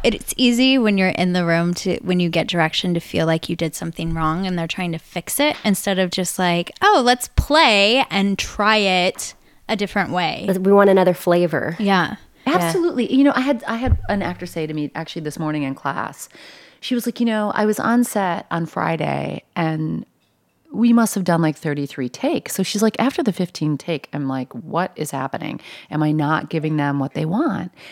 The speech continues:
Speaker 3: And the director came up to her probably after the twentieth and was like, "Listen,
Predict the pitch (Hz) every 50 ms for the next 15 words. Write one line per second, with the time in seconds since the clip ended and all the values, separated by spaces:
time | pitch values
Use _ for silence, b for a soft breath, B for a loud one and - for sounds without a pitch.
0 | B B B 190 185 185 170 185 185 185 185 - 196 - - 185 170 165 165 -
1 | - 165 160 156 139 - 151 139 143 135 127 - - 120 123 120 - - 135 127
2 | 135 135 135 - - 139 139 - 143 143 - 131 135 135 - - - - 165 147